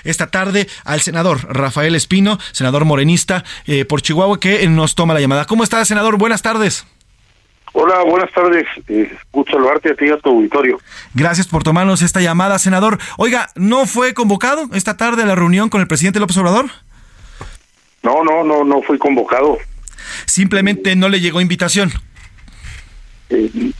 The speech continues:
Speaker 2: sí hubo un comunicado de, del coordinador de nuestro grupo parlamentario,
Speaker 1: Ujú.
Speaker 2: en el que precisaba que la semana pasada que se invitaba a quienes habían votado a favor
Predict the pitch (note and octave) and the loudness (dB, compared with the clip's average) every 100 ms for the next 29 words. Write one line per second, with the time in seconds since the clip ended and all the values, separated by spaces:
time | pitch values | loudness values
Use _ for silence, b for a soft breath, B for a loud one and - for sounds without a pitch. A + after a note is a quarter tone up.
0 | - - - - - G#3 B3+ A3+ A3+ A3+ | -6 -4 -2 -2 0 0 2 2 2 0
1 | A3 F#3+ D3+ F3 F3+ G3 F3 C3 A2 G2 | 0 0 0 0 2 2 4 2 0 -2
2 | - - A2+ G#2+ G2 F#2 - B2 A2+ A2+ | -8 -8 -4 -4 -4 -8 -2 0 2 2
3 | A2+ B2 D#3+ E3 C#3+ - - A2+ B2+ D3 | 2 2 2 0 0 -4 -8 -4 -2 0
4 | D3 C#3 D3+ D#3 D3+ D3 E3+ - D3 A2+ | 0 -2 -2 0 0 0 -2 -6 -8 -6
5 | C#3+ A3 B3 _ G#2 G#2+ A2 - G#2 - | -4 -6 -10 _ -6 -4 -6 -4 -4 -4
6 | - - G#2+ A2+ - B2 C#3+ - - G2+ | -4 -2 -2 -4 -2 0 0 -2 -6 -6
7 | - - - - - _ - - A#2+ D3 | -8 -20 -20 -20 -20 _ -4 -2 -2 -2
8 | C#3+ D#3+ D#3 D#3 C3+ B2 G#2+ G#2 G#2+ B2 | -2 0 0 0 -2 -2 -2 -2 0 0
9 | C3+ B2 _ B B B B _ B2 G#2+ | 0 -2 _ B B B B _ -4 0
10 | G#2+ - - A2+ A2 A#2+ A#2+ B2+ C#3+ C#3 | -2 -4 0 0 2 2 2 2 2 2
11 | C#3+ D3 C#3 - B2 C3+ D3 - | 2 2 2 0 2 4 4 0